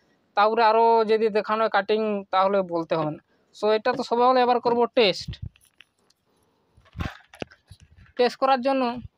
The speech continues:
এখানে ব্যাক সাইডে পাওয়ার অ্যাডাপ্টার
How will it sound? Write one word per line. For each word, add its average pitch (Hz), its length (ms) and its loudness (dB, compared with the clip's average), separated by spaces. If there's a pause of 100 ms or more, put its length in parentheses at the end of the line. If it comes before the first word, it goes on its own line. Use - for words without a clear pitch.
(540)
এখানে 233 280 -2 (440)
ব্যাক 208 200 -2
সাইডে 226 240 -2 (100)
পাওয়ার 214 260 0 (400)
অ্যাডাপ্টার 202 320 -4